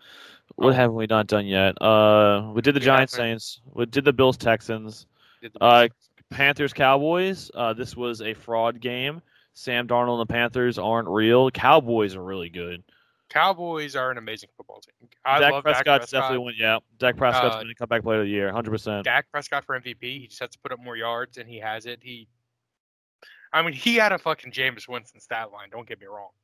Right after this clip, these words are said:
Speaker 1: What
Speaker 2: Fourteen
Speaker 1: is
Speaker 2: for
Speaker 1: he?
Speaker 2: twenty-two, a hundred and eighty-eight yards, and four touchdowns.
Speaker 1: Oh yeah, hundred percent.
Speaker 2: He
Speaker 1: Zeke's
Speaker 2: put
Speaker 1: back.
Speaker 2: up a good ass Jameis Winston stat line. Uh,
Speaker 1: I just
Speaker 2: Ezek-,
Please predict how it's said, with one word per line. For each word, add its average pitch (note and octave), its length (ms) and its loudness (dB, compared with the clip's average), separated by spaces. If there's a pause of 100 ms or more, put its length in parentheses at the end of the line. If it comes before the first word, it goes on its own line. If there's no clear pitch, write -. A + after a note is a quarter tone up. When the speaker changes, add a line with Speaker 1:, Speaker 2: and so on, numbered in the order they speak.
(600)
Speaker 1:
What E3 180 -2
Speaker 2:
Fourteen G3 160 -2
Speaker 1:
is E3 60 -16
Speaker 2:
for E3+ 80 -10
Speaker 1:
he? - 60 -16
Speaker 2:
twenty-two, D3+ 480 -10
a G#2+ 60 -10
hundred C#3+ 300 -8
and C3+ 60 -12
eighty-eight C3 320 -8
yards, B2 300 -8
and A2 140 -20
four A#2+ 240 -14
touchdowns. - 600 -20
Speaker 1:
Oh D3+ 200 8
yeah, C3 180 2
hundred A#2+ 140 -4
percent. G#2+ 420 -8 (380)
Speaker 2:
He A#2+ 140 0
Speaker 1:
Zeke's D3 140 0
Speaker 2:
put G#3 100 -2
Speaker 1:
back. G#2+ 260 4
Speaker 2:
up C3 120 -4
a - 400 -20
good F3 220 0
ass C3+ 380 2
Jameis A#2+ 420 -10
Winston A#2 320 -14
stat A2+ 340 -12
line. A2 100 -20 (840)
Uh, B2+ 200 -2
Speaker 1:
I B2 60 -2
just C3 180 -4
Speaker 2:
Ezek-, D#3+ 200 -8